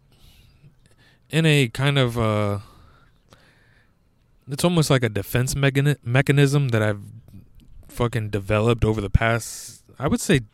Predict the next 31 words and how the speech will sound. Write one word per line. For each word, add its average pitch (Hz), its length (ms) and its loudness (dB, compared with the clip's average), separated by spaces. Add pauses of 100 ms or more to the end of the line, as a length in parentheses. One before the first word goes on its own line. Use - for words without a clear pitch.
(1400)
strongly 165 720 2
over 147 200 4
the 131 80 0
past 139 340 2
year, 135 320 2
but 107 260 -6
definitely 127 480 0
it 110 80 -6
started 131 400 2
in, 110 40 -8
like, 110 160 -6
the 110 60 -10
past 110 360 0
two 127 160 -2
or 110 80 -2
three 117 220 -2
years. 127 460 -2 (1160)
I - 80 -2
just 180 200 2
realized 139 540 4
that 113 300 2 (1120)
it's 120 220 -2
going 135 400 4
to 127 100 0
be 127 160 4
like 120 180 4
this 120 180 2
forever 104 540 4 (360)
because 113 680 2 (2500)
our 135 120 4
parents 185 600 6